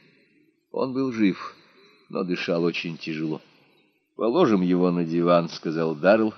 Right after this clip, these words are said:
взяв молодого человека за плечи. «Помогите мне». Турбор взялся за ноги.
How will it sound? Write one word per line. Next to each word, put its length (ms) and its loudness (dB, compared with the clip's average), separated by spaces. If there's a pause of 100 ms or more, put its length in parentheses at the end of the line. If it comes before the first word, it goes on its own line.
взяв 420 -2
молодого 400 -4
человека 400 -4
за 120 -6
плечи. 340 -6 (500)
«Помогите 480 -4
мне». 220 -6 (680)
Турбор 360 4
взялся 520 4
за 240 4
ноги. 240 -4